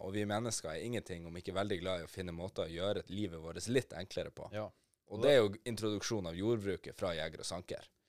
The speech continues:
Speaker 2: Ja. Og her har jeg skrevet et, eh, dumt spørsmål, eh, ned til oss. Eh, hvordan skaffer de mat i jordbrukssamfunnet, Joakim?
Speaker 1: Eh, nei, det er jo veldig enkelt. Eh, de tok planter, og plantet dem,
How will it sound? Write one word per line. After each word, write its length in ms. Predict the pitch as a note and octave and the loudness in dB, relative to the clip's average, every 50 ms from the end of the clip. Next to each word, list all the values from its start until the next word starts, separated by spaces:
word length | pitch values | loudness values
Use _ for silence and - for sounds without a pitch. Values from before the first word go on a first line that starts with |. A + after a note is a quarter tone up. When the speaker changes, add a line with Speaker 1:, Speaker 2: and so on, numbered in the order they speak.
| _ _ _ _ _ _ _ | _ _ _ _ _ _ _
Speaker 2:
Ja. 140 | G#2+ G#2 G2 F#2 - _ _ _ _ _ _ _ _ _ - | -6 -6 -6 -6 -6 _ _ _ _ _ _ _ _ _ -2
Og 80 | A2 A#2 | 4 8
her 120 | D3 E3 | 10 12
har 160 | D#3+ D3 B2+ A#2+ | 12 12 12 10
jeg 120 | A2+ G#2 | 10 6
skrevet 280 | - - A2+ G#2 G2+ A2 | 4 4 4 4 4 2
et, 240 | G#2 G2+ - - - | -2 -4 -4 -4 -4
eh, 140 | G2 F#2+ G2 | -2 -2 0
dumt 260 | G2 A#2+ A#2 G2+ - | 0 -2 -2 -2 -4
spørsmål, 520 | - - - A2 G#2+ - - A2+ G2+ G2 F#2+ - - - - - - | -2 2 2 2 2 2 -2 -4 -4 -4 -6 -10 -16 -18 -16 -12 -8
eh, 180 | F#2+ G2+ G2+ | -8 -6 -4
ned 220 | G2+ G#2 G2+ F#2+ - | -4 -4 -4 -4 -4
til 80 | G#2 | -4
oss. 240 | F#2 - - - - - - - _ _ _ _ _ _ _ - | -4 -4 -6 -8 -10 -14 -20 -20 _ _ _ _ _ _ _ -2
Eh, 180 | G2 G2 G#2 G#2+ | 0 0 0 0
hvordan 280 | - - D#3+ A#3+ C#4+ - | 0 -4 -4 -2 -2 2
skaffer 300 | - G#3 F#3+ - - D#3+ | 4 4 4 4 4 2
de 80 | C#3+ A#2+ | 2 2
mat 260 | D#3 G#3 F3 - - | 2 2 0 -2 -2
i 80 | F#2+ F#2 | -2 -2
jordbrukssamfunnet, 840 | F#2+ G2+ A2+ - D4+ A#3+ - - - B3+ - - A3 C#3+ G2 F2 F2+ | -2 -2 -2 -4 -6 -4 -4 -4 -4 -6 -4 -2 0 0 0 0 -2
Joakim? 420 | F2+ F2+ F2 F2 - - F#2 G2 - - - _ _ _ _ _ _ _ _ _ _ _ _ _ _ _ - | -4 -4 -6 -6 -4 -6 -6 -6 -8 -14 -20 _ _ _ _ _ _ _ _ _ _ _ _ _ _ _ -10
Speaker 1:
Eh, 540 | F2 F2 F2 F2 F2 E2 E2+ E2+ E2+ E2 E2 E2+ | -6 -2 0 0 2 2 2 2 2 0 0 2
nei, 180 | F2 F#2+ B2 - - | 4 4 2 2 2
det 80 | - | 0
er 60 | A2 A#2 | 2 4
jo 40 | A#2 | 4
veldig 160 | B2 B2 C3+ E3 | 6 6 6 6
enkelt. 340 | - - - - - - - - | 4 4 2 2 0 -6 -14 -10
Eh, 320 | - F2+ F2 F2 E2+ E2+ E2+ | -6 -4 -2 -2 -2 -2 -2
de 160 | E2+ F2 F2+ F2 E2+ D#2+ E2 - | -4 -4 -6 -6 -8 -10 -12 -10
tok 480 | - G#2 F#2 E2+ - _ _ - - - | -8 -8 -8 -8 -10 _ _ -18 -16 -14
planter, 420 | - - E2 E2 - - B2 C#3 D#3 - _ _ _ _ _ _ _ _ _ _ _ _ _ _ | -12 -12 -12 -6 -4 -2 -2 -2 -4 -8 _ _ _ _ _ _ _ _ _ _ _ _ _ _
og 220 | E2+ F2 E2 D#2+ - _ _ _ _ _ | -16 -14 -14 -16 -18 _ _ _ _ _
plantet 300 | D#2 D#2+ - - F#2+ G2 | -18 -12 -8 -4 -2 -2
dem, 140 | A2+ D3+ | -2 -4